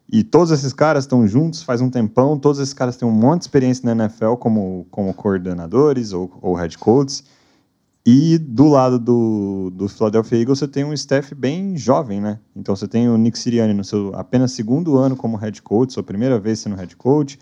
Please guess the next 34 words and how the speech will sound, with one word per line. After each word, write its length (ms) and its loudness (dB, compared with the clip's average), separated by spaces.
você 160 0
tem 340 2
coordenadores 640 2
jovens, 600 0
então 340 2
são 220 2
dois 220 4
lados 320 2
de, 240 -2
de 140 -2
um 80 4
coaching 340 0
staff 480 -2
dentro, 760 -4
dentro 420 2
de 180 0
uma 120 4
mesma 220 0
partida. 560 -2
Partida 380 2
essa 280 0
que, 100 -10
inclusive, 400 0
vai 140 0
ser 200 -8
carregada 680 0
aí 140 0
de 340 -6
emoções 600 -2
pro, 760 -6
pro 160 -6
Andy 200 -4
Reid, 360 -6
né? 200 -12